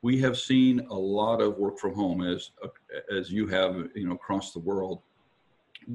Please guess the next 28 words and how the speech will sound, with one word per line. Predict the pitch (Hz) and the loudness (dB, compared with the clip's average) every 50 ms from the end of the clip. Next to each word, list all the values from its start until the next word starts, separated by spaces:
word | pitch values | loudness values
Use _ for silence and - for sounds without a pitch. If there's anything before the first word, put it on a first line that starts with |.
| 120 - - | -10 -2 2
There's | 117 117 113 | 2 2 4
been | - 131 127 | 4 4 4
some | - - 110 107 | 4 4 0 0
estimation | 107 - - 107 101 104 107 104 - - 107 98 | 0 -2 0 -2 0 0 0 -2 -2 -2 -2 -2
in | 95 | 0
the | 92 92 | 0 -2
U | 95 95 101 | 0 0 2
S | 107 113 - - | 0 0 -2 -4
that | - 90 87 | -6 -6 -8
approximately | 85 _ _ - 101 104 - - - - 101 101 95 92 92 92 90 90 - - | -8 _ _ -10 -10 -8 -8 -8 -8 -6 -4 -2 -2 -4 -2 -2 -4 -4 -4 -6
a | 123 | -18
third | _ _ - 107 101 101 107 113 113 113 110 - 107 | _ _ 0 2 2 4 4 2 0 -2 -4 -6 -8
of | 101 87 95 | -6 -4 -2
our | 92 90 87 | -2 -2 -2
workers | 95 101 98 107 - 120 117 120 120 - - _ _ _ _ _ _ _ _ _ _ _ | -4 -4 -6 -6 -2 -2 -2 -2 -2 -4 -10 _ _ _ _ _ _ _ _ _ _ _
can | - 117 117 117 117 113 | -2 0 2 4 4 4
work | 113 113 113 - - | 2 0 -2 -2 -4
from | - 110 107 98 | -2 -2 0 2
home | 101 104 107 110 117 120 113 - - | 2 2 2 2 2 0 0 -2 -4
and | 104 98 92 | -2 -2 0
may | 95 98 | -2 -2
continue | - - 92 87 - 113 110 113 110 | -2 -4 -4 -2 -2 -2 0 0 0
to | 104 92 | -2 0
work | 85 95 95 95 - | 0 0 -2 -2 -2
from | - 92 87 | -4 -4 -4
home, | 87 92 92 92 90 90 90 - - - _ - | -2 -2 0 0 0 0 0 -4 -6 -12 _ -14
uh, | - 95 92 | -12 -12 -12
for, | - - - 92 87 87 90 90 92 90 - | -12 -10 -6 -4 -2 0 0 0 -2 -2 -6